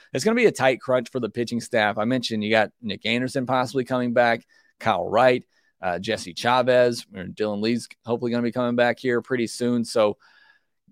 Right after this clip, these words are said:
finding guys on the pitch, 'cause you can only, only one of these two guys who you call up can be a pitcher, and it most definitely will be. So, uh, it's gonna be real hard to, to find a spot on the,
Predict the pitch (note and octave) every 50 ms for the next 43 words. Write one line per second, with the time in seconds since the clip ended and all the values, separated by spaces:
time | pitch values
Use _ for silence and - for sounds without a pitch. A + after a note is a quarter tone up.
0 | _ - C#3+ D#3 F#3 F#3+ F3 D#3 D3 C#3+ C#3+ C#3+ C#3+ C#3 C#3 B2+ A2+ - C3+ C3
1 | C3+ - C#3+ B2 B2+ C3 C#3+ D3+ D3 C3+ B2+ - G2+ - - - D3 D3+ D#3+ D3+
2 | C3+ C#3 C#3+ C#3+ C#3 C3+ B2 - - C#3 C3+ B2 B2 A#2+ A#2 A#2 A2 A2 A#2 A2+
3 | G2+ - A#2 A2+ G#2+ G2 - A#2 G#2+ G2 G#2 G#2+ G#2 G2+ - A2+ A2+ A2 - A#2+
4 | A2+ A2 - _ - G2+ G2+ G2 G#2 G#2+ G2+ - - G#2+ G2+ - A2 G#2+ G2+ G2
5 | F#2+ G2 G2 G#2 A2+ A2+ B2 A#2+ B2 A#2+ - - - A2 G#2 G#2 G2 - _ _
6 | _ _ _ _ _ _ - G2+ G2+ G2+ G2 - - F3 F3+ E3+ D3+ C#3 C#3 C#3
7 | B2 A#2+ B2 B2 A#2+ A#2 G#2+ G#2+ G#2 - - A2+ - - A#2 A2+ A#2 A2 G#2+ -
8 | - - A2 G#2+ G#2+ A2 A2 G#2+ G2+ G2+ G2 F#2+